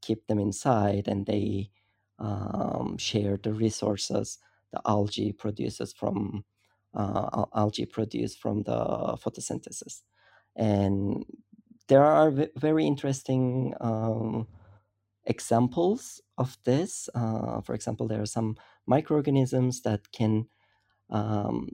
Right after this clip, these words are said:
that have these algae inside, and they protect algae from viruses.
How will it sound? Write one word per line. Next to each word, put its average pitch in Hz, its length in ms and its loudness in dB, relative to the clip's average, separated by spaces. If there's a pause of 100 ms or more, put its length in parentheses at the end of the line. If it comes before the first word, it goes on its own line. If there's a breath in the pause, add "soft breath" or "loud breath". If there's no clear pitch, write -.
(120)
that 110 140 4
have 127 380 4
these 110 260 4
algae 120 360 0
inside, 107 760 0 (480)
and 107 480 4
they 110 140 4
protect 131 540 -2 (120)
algae 151 760 2 (680)
from 117 360 4
viruses. 120 880 2